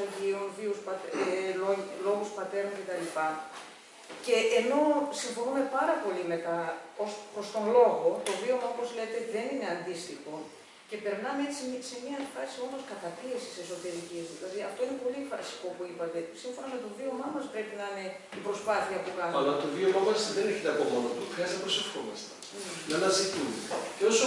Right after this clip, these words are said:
Speaker 2: γλυκαίνει η καρδιά μας, τότε δεν θα μας το πει ο πνευματικός μας, ούτε ο Απόστολος Παύλος. Αβίαστα θα μας έρθει να αναπαύσουμε τον άλλο. Και θα δούμε ότι εκπληρώνεται, εκπληρώνεται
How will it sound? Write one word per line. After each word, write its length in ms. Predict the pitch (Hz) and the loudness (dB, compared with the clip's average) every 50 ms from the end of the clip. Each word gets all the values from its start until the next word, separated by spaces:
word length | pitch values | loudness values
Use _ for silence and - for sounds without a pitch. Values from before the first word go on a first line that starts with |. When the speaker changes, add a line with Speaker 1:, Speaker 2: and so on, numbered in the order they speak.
| - 185 | 4 4
Speaker 2:
γλυκαίνει 400 | 170 156 - - 185 196 214 214 | 2 2 4 6 6 6 6 6
η 20 | - 180 | 4 2
καρδιά 340 | 165 - - - 170 156 147 - - | 2 0 2 6 8 10 10 10 8
μας, 180 | - - - - - - - - - - - - - - - | 6 4 0 -2 -4 -4 -6 -8 -10 -10 -10 -10 -10 -2 4
τότε 200 | - 220 220 220 196 175 160 - | 6 8 8 10 8 8 6 6
δεν 80 | 277 - | 4 4
θα 60 | 294 302 - | 6 6 6
μας 80 | - - - | 6 6 4
το 40 | - | 2
πει 80 | 147 156 143 | 2 2 2
ο 40 | - | 4
πνευματικός 540 | 151 143 139 135 139 123 - - 139 131 - - - | 4 6 6 6 4 4 4 4 4 4 6 4 0
μας, 100 | - - - | 0 -2 -2
ούτε 120 | - 247 294 | -2 0 0
ο 20 | 277 - | 2 2
Απόστολος 400 | - - - - - - - - - | 2 2 2 4 2 2 2 2 2
Παύλος. 240 | - 151 - - - - - - 160 | 2 2 2 0 -2 0 0 2 2
Αβίαστα 840 | 156 151 156 - 202 220 226 220 185 - - - - - 139 110 87 - - - - - - - - | 2 0 0 0 2 6 10 10 12 12 10 8 4 2 0 -2 -2 -2 -6 -8 -10 -12 -10 -8 -6
θα 100 | - 160 156 156 | -2 0 2 2
μας 160 | 151 151 151 - - - - 190 185 185 | 2 2 2 2 0 0 2 4 6 6
έρθει 260 | 185 185 180 - 165 147 147 | 6 6 4 2 0 2 4
να 60 | 151 151 151 147 | 6 6 6 4
αναπαύσουμε 680 | 143 143 147 147 - 151 151 151 147 - - - 143 135 131 131 | 4 2 4 4 4 4 4 4 4 0 -2 -2 -2 -4 -4 -4
τον 100 | 127 123 123 120 | -6 -6 -6 -6
άλλο. 140 | 117 117 113 - - - - - - - - - - - - - - - - - - - - - - - - | -8 -8 -10 -14 -16 -18 -20 -20 -20 -20 -20 -20 -20 -20 -20 -20 -20 -20 -20 -20 -20 -20 -18 -18 -16 -10 -6
Και 80 | 196 180 180 | -2 2 4
θα 60 | 175 165 | 4 4
δούμε 160 | 196 208 214 | 6 6 6
ότι 80 | 214 202 - | 6 6 6
εκπληρώνεται, 480 | - - 160 185 185 185 185 - 170 165 160 | 6 4 4 4 4 4 4 2 2 2 2
εκπληρώνεται 720 | 151 170 160 - - 156 156 160 185 208 202 180 156 151 | 0 0 -2 -4 -2 0 2 6 6 8 8 6 6 4